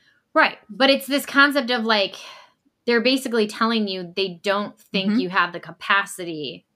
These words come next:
Speaker 1: for the shift or something. And then if you do, you're turning your back on the collective narrative that we established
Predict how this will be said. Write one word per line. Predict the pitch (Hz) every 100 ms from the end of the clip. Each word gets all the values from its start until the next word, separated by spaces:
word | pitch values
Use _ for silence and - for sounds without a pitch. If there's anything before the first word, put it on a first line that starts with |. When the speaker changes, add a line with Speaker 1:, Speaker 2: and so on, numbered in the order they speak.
| _ _ _ _ -
Speaker 1:
for | 196 190 180 170 170 165 165 _ _ _ _ _ _ _ _ _
the | 175 175 180
shift | - - 202 - - - - - -
or | 180
something. | 175 165 170 165 151
And | - 196
then | 202 202
if | 196
you | 180 175
do, | 165 202 269 220 180 180
you're | 180 196
turning | - 220 214 196
your | 175
back | 165 196 202 170 175 - _ _ -
on | 196 190
the |
collective | 180 - 190 196 202 202 180
narrative | 180 180 180 170 165 160
that | 165 165
we | 170 185 180 175
established | 165 - 175 160 156 143 -